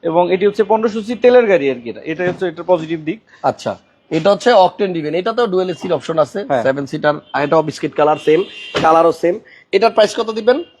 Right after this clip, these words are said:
Speaker 1: এটার প্রাইস হচ্ছে, আহ, তেরো লক্ষ পঞ্চাশ হাজার টাকা।
Speaker 2: তেরো লক্ষ পঞ্চাশ হাজার টাকা।
Speaker 1: আচ্ছা
Speaker 2: আচ্ছা
Speaker 1: ভাই, এখানে একটা গাড়ি দেখাবো। এই গাড়িটা আমরা যে জি করলা যেরকম দেখাইছি,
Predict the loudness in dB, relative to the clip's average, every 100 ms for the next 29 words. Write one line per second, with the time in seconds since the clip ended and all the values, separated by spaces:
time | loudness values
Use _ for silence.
0 | -10 -4 -4 0 0 0 -4 -4 0 2
1 | 2 2 2 0 0 0 2 2 0 -4
2 | -2 0 0 0 -2 -2 4 6 6 4
3 | 2 0 2 0 -2 -4 -4 -6 -6 -10
4 | _ _ _ -6 -4 -2 2 2 2 -2
5 | 0 0 0 2 4 4 2 0 -2 0
6 | 2 2 0 0 0 -2 -6 -8 2 4
7 | 4 2 0 -2 -2 -2 -2 -6 -12